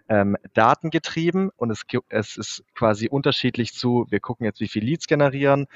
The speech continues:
zu, wir gucken, wie viel Umsatz wirklich diese verschiedenen Programme auch im Endeffekt liefern. Und da unterscheiden wir in zwei Disziplinen. Das ist einmal der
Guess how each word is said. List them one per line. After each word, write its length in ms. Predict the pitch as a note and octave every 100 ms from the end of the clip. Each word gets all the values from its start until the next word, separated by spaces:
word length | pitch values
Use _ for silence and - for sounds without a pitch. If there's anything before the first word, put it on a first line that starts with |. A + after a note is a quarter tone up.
| - _
zu, 280 | - A#2+ A2
wir 100 | A2+
gucken, 320 | - A#2+ A2
wie 80 | G#2+
viel 160 | - G#2+
Umsatz 500 | B2+ B2 G2+ - G#2+
wirklich 260 | G2+ G2+
diese 220 | G#2+ G2+
verschiedenen 640 | F#2 G2+ - A2 G#2+ G2+ F#2+ _ _
Programme 600 | - - A#2 A#2+ A#2+ G2
auch 160 | G2 G#2+
im 100 | G2
Endeffekt 440 | G2+ G2 G2+ -
liefern. 480 | A#2 C3 G2 A2 D3+ - - -
Und 140 | G2+
da 100 | A2+
unterscheiden 480 | A2 A2 A2 A2 A2+
wir 140 | G#2+
in 80 | G2+
zwei 180 | - F2+
Disziplinen. 540 | G#2 - - E3+ F3+
Das 140 | B2 G#2+
ist 120 | F2
einmal 260 | A2 A2+
der 220 | G#2 G2+